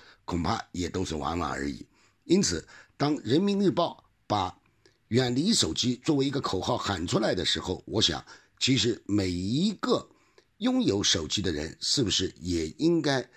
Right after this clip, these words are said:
自己去反省一下？就像我们花钱一样，记个账，哪些资讯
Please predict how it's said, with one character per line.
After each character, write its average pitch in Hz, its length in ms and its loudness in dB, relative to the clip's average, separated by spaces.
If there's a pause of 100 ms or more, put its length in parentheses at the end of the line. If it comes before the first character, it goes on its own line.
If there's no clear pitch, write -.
(200)
自 196 180 2
己 80 140 -4
去 - 100 0
反 127 300 0
省 - 180 2
一 71 60 -10
下？ - 260 -4
就 175 120 6
像 160 140 4
我 98 120 0
们 113 100 0
花 170 220 2
钱 87 180 0
一 90 120 -2
样， 80 140 -4 (480)
记 247 180 2
个 190 80 4
账， 196 220 2 (200)
哪 135 180 2
些 180 160 4
资 220 220 0
讯 214 200 0